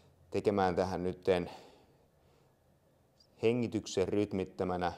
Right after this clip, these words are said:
Sisäänhengityksellä noustaan ylös. Uloshengityksellä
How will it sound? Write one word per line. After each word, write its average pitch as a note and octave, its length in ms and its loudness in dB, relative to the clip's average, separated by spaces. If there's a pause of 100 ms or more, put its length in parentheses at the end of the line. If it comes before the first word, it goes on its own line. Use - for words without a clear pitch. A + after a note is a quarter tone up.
(800)
Sisäänhengityksellä F#2+ 1080 0 (280)
noustaan F2+ 560 -4 (200)
ylös. A#2+ 580 2 (2750)
Uloshengityksellä F#2+ 1000 4